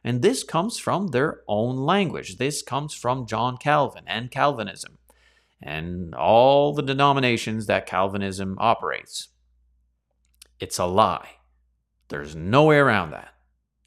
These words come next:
It just is. You can get angry. You can flip out. You can call us every manner of evil you want to. Every, it doesn't matter.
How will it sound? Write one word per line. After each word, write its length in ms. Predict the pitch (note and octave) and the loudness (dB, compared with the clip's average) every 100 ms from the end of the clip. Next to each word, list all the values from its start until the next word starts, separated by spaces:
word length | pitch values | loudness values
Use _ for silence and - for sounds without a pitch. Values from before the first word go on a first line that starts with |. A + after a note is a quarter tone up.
| - | -6
It 240 | G#2+ F#2 | -6 -4
just 360 | C#3+ C3 - C3 | 0 0 0 -2
is. 340 | F#2+ - - _ - | -2 -6 -16 _ -4
You 140 | C3 | -2
can 200 | B2+ A#2 | 0 -2
get 240 | G2+ F#2 - | -2 -4 -2
angry. 520 | C#3+ E3+ E3+ F3 F3+ - - _ - | 0 0 2 2 0 -6 -20 _ -4
You 180 | A#2+ | -2
can 180 | B2 D#2+ | -2 -6
flip 380 | - - D3 C#3 | -8 0 2 4
out. 360 | D3 D#3 D#3+ - _ | 6 4 2 -8 _
You 140 | G#2 | -10
can 280 | G2+ G#2 G2+ | -8 -6 -8
call 280 | - A2+ G#2+ | -2 2 2
us 160 | G2+ - | 0 -2
every 280 | C3 C#3 | -2 0
manner 340 | C3+ C3 C#3 C#3 | -2 0 0 0
of 100 | A#2 | 0
evil 300 | C#3+ C#3+ C#3 | -2 0 0
you 120 | C3 | 0
want 240 | C3+ C3+ - | 0 -2 -4
to. 300 | C#3+ C#3 C3+ _ _ - | -4 -4 -6 _ _ -4
Every, 420 | A#2 A#2+ C3 - - _ _ _ | -4 -2 -4 -6 -16 _ _ _
it 320 | - A2 - | -6 -6 -2
doesn't 460 | - C#3+ B2+ C#3 C3 | 4 6 4 -2 -4
matter. 600 | A#2 A#2+ B2 A2 F2 - | -4 -2 0 -2 -4 -10